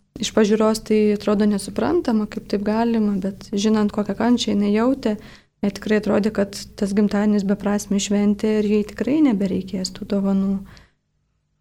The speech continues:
Tai va to-, tokie poelgiai, kurie netitinka situacijos, bet yra apie kažką tai viduje žmogaus,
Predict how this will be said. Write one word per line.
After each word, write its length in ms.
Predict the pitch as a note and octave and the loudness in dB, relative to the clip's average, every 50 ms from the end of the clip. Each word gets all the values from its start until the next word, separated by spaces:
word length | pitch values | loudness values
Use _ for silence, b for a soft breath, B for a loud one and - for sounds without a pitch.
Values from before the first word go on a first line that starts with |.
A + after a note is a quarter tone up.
| _ _ _ | _ _ _
Tai 120 | - G#3+ G3+ | 0 0 2
va 120 | G#3 G#3 | 2 0
to-, 280 | G#3 G#3 - G#3+ G#3 G3+ | -2 -2 -4 -2 -2 -2
tokie 480 | - - G#3+ G#3+ - A3+ G#3+ G#3 G3+ G3 - - - - | -2 -4 -4 -2 0 0 2 2 0 -2 -4 -16 -4 0
poelgiai, 400 | A3 A3 G#3+ A3+ A3 G#3 G#3+ G#3 | 2 4 4 4 4 4 2 0
kurie 320 | G#3 - A3+ G#3+ G#3+ G#3+ G#3+ | 0 0 2 2 4 4 4
netitinka 560 | G#3+ G#3 G3+ - G#3 G#3 - A3 A3 G#3+ G#3+ G#3 | 2 2 0 -2 -2 0 0 0 2 0 0 -2
situacijos, 640 | - - G#3 G3+ G#3+ A#3+ B3+ B3 - A#3 A#3 G#3+ A3 | -2 -2 0 0 2 0 0 0 0 0 0 0 0
bet 240 | G3 A3 G#3+ - - | -2 -2 -2 -2 -2
yra 140 | G#3+ G#3+ G#3+ | 0 0 0
apie 160 | G#3 - G#3+ G3+ | -2 -2 -6 -6
kažką 520 | G3 - G#3 G3+ - - - G#3+ G3+ G3 G3 | -4 -6 -8 -8 -8 -8 -4 -2 -2 -2 -2
tai 280 | - F3+ E3+ F3 - - - - - _ | -2 -4 -4 -4 -6 -8 -14 -20 -10 _
viduje 480 | - F#3+ G#3 F#3+ F3 G#3+ G3+ G3 G#3+ G3+ | -2 -2 0 0 2 0 2 2 2 2
žmogaus, 840 | G3 G3+ - F3+ E3+ E3+ F3+ F#3 F3+ F#3 F#3 G3 G3 - - - - | 2 0 -2 -4 -4 -2 -4 -4 -4 -4 -6 -8 -10 -14 -16 -18 -20